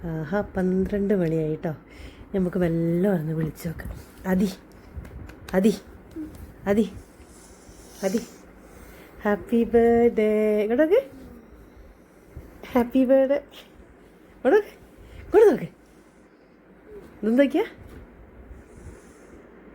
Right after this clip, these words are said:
നാ. നാ. വേണ്ട? ഏ? നാ എണീക്ക്. നാ.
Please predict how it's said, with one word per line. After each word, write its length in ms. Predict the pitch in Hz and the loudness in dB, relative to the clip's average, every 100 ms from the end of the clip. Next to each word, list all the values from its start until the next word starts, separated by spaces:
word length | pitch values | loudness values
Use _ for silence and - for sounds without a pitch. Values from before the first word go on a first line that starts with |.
| - - - 277 | -20 -20 -2 2
നാ. 80 | 302 - - - - - 370 339 - - - - - - - | 2 0 -20 -20 -20 -20 -20 -20 -20 -20 -18 -18 -18 -20 2
നാ. 200 | 247 320 277 - - - - - - - - _ - - - - - - - | 6 6 6 -6 -18 -20 -20 -20 -20 -20 -20 _ -20 -20 -20 -20 -20 -12 4
വേണ്ട? 220 | 285 392 480 640 - - - - - - - - - - | 6 8 8 6 -2 -20 -20 -20 -20 -20 -20 -16 -16 -2
ഏ? 80 | 320 587 - - - - - - | 2 2 -2 -18 -18 -18 -20 -8
നാ 80 | 196 | 2
എണീക്ക്. 480 | 247 269 277 311 311 - - - - - - | 4 6 6 4 4 0 -20 -20 -20 -16 -4
നാ. 120 | 277 | -4